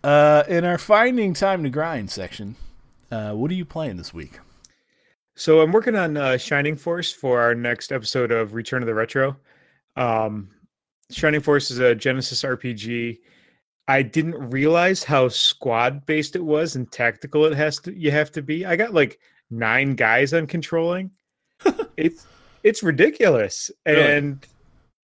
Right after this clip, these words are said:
Speaker 2: I'm not very good at it either.
Speaker 1: <laughs>
Speaker 2: So it's,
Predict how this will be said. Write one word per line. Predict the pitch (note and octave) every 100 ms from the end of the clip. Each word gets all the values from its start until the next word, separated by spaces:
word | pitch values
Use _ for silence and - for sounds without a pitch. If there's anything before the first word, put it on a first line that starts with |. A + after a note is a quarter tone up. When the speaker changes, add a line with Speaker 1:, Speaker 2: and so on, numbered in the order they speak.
| _ _
Speaker 2:
I'm | - C3
not | C#3 D#3
very | E3 F3+
good | G3+ A#3+
at | F#3+ A2+
it | A2+ - _ _
either. | G3+ G#3 A#2
Speaker 1:
<laughs> | - - - - - A#4+ - A#4+ - A#4 A#4 - _ _ _ _ _ _ _ _ _ _ _
Speaker 2:
So | - - C3+ B2+
it's, | D3